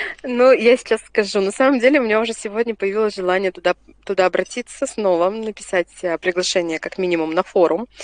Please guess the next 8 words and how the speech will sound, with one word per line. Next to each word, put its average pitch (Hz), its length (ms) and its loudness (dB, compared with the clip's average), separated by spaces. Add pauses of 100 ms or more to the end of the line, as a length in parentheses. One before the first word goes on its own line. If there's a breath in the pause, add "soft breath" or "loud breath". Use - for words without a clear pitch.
(380 loud breath)
потому 208 280 0
что 202 140 -6
действительно 180 600 -2
у 160 40 0
меня 165 280 2
там 156 200 0
много, 160 880 2
э, 156 580 0